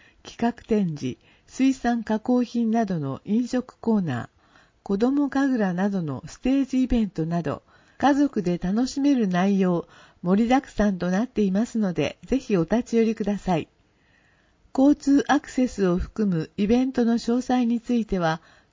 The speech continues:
県ホームページをご覧ください。県ホームページのキューアールコードと、公式Instagramのキューアールコードが載っています。日時、十一月四日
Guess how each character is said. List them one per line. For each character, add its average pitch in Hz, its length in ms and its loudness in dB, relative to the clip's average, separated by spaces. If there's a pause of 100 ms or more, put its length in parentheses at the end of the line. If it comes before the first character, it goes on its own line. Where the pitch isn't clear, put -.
県 262 280 0 (100)
ホ 247 180 2
ー 285 40 2
ム 285 140 -2
ペ 277 220 0
ー 226 40 0
ジ 170 200 -2
を 135 140 0
ご 156 160 -2
覧 214 180 -2
く - 80 -8
だ 180 160 -6
さ 160 200 -4
い。 - 100 -10 (1080)
県 262 300 0 (100)
ホ 254 200 0
ー - 20 2
ム 262 160 0
ペ 269 220 2
ー - 20 2
ジ 196 140 -2
の 156 160 -2
キ 208 160 -2
ュ 233 100 4
ー 220 120 4
ア 220 40 4
ー 214 40 0
ル 202 100 -4
コ 208 180 0
ー 190 60 0
ド 151 120 -4
と、 135 260 -6 (420)
公 262 240 2
式 - 520 -6
Instagram 269 880 0
の 151 220 -2
キ - 160 -2
ュ 277 120 4
ー 277 100 2
ア 277 40 0
ー - 20 0
ル 262 100 -2
コ 269 180 0
ー 247 60 2
ド 196 120 0
が 143 260 -4
載 165 140 -4
っ - 20 -10
て - 220 -2
い 226 80 2
ま 208 200 0
す。 - 240 -20 (1200)
日 233 320 0
時、 - 200 -8 (120)
十 240 240 4
一 262 220 2
月 254 300 0
四 220 180 2 (120)
日 - 220 -2